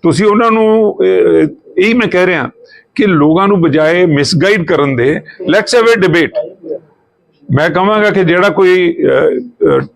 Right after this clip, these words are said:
ਡਿਸਟ੍ਰਿਕਟ ਲੈਵਲ ਤੇ ਜਾਂ ਪੰਜਾਬ ਲੈਵਲ ਤੇ ਜਾਂ ਨੈਸ਼ਨਲ ਲੈਵਲ ਤੇ, we are ready for e-, every, every debate। ਜੇ ਡਿਸਟ੍ਰਿਕਟ ਲੈਵਲ ਤੇ ਕਰਨੀ ਹੈ ਤਾਂ ਡਿਸਟ੍ਰਿਕਟ ਲੈਵਲ ਤੇ ਉਹਨਾਂ ਨੂੰ ਕਹੋ ਬੰਦੇ ਆ ਜਾਣ, ਅਸ-, ਉੱਥੇ ਕਰ ਦਿਆਂਗੇ। ਜੇ ਸਟੇਟ ਲੈਵਲ ਤੇ ਕਹਿੰਦੇ ਤਾਂ ਅਸੀਂ ਉੱਥੇ, ਅਹ, ਡਿਬੇਟ ਕਰ ਦਿਆਂਗੇ।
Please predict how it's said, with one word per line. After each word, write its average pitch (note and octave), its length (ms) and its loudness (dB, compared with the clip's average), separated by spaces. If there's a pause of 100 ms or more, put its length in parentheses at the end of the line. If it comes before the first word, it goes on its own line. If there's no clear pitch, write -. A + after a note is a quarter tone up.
(140)
ਡਿਸਟ੍ਰਿਕਟ D#3+ 400 0
ਲੈਵਲ C#3+ 280 0
ਤੇ C#3+ 380 -2 (440)
ਜਾਂ D#3+ 180 0
ਪੰਜਾਬ D#3+ 480 0
ਲੈਵਲ C#3 340 0
ਤੇ D3 320 0
ਜਾਂ D#3+ 120 0
ਨੈਸ਼ਨਲ D#3+ 420 -2
ਲੈਵਲ B2+ 300 0
ਤੇ, E3 300 -2 (360)
we F#3+ 140 2
are E3 120 0
ready E3+ 200 0
for G3+ 300 0
e-, G#3 360 0
every, A#3 300 -2 (200)
every A3 260 0
debate। C3+ 340 -4 (720)
ਜੇ D#3 120 -2
ਡਿਸਟ੍ਰਿਕਟ F3+ 380 0
ਲੈਵਲ G#3+ 240 2
ਤੇ A3 120 2
ਕਰਨੀ G3 340 0
ਹੈ G3+ 60 2
ਤਾਂ G3+ 120 0
ਡਿਸਟ੍ਰਿਕਟ E3 380 0
ਲੈਵਲ F#3 260 2
ਤੇ F#3+ 80 2
ਉਹਨਾਂ F#3+ 200 2
ਨੂੰ F3 80 -2
ਕਹੋ F#3 100 -2
ਬੰਦੇ E3 280 0
ਆ E3 120 2
ਜਾਣ, E3+ 220 -2 (120)
ਅਸ-, - 240 -10
ਉੱਥੇ - 280 -2
ਕਰ E3 180 0
ਦਿਆਂਗੇ। E3 320 -2 (480)
ਜੇ D#3+ 100 0
ਸਟੇਟ F3+ 280 -2
ਲੈਵਲ G3+ 360 2
ਤੇ G#3 100 2
ਕਹਿੰਦੇ G3 300 2
ਤਾਂ F3 120 2
ਅਸੀਂ E3 280 -2
ਉੱਥੇ, D#3+ 320 -2
ਅਹ, F3+ 320 2
ਡਿਬੇਟ E3 340 -2
ਕਰ E3 180 -2
ਦਿਆਂਗੇ। D#3+ 320 -2